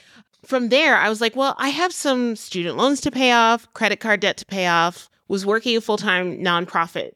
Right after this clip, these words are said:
job, and that paid, like, thirty-three thousand dollars a year. So was never going to see the end of my student loans or my credit card debt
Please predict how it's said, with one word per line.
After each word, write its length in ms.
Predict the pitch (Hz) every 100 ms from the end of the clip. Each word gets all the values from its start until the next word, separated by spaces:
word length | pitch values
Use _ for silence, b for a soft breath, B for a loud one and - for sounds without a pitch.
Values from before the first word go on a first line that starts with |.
| -
job, 480 | 165 147 139 156 196 b b b -
and 580 | 185 180 180 175 170 -
that 200 | 185 170
paid, 220 | 185 175 156
like, 160 | 151
thirty-three 500 | - 175 156 156 175
thousand 340 | 156 143 143 147
dollars 380 | 135 123 139
a 60 | 143
year. 340 | 127 107 135
So 480 | 175 - 190 170 165 B B B -
was 360 | 190 196 208 208
never 340 | 208 202 226
going 220 | 208 196
to 100 | 185
see 220 | - 185
the 120 | 170 -
end 240 | 160 160
of 180 | - 165
my 120 | 160
student 380 | 160 185 175 131
loans 220 | 151 160 -
or 120 | 185
my 120 | 180 160
credit 320 | - 175 -
card 240 | 151 135
debt 300 | 139 127 -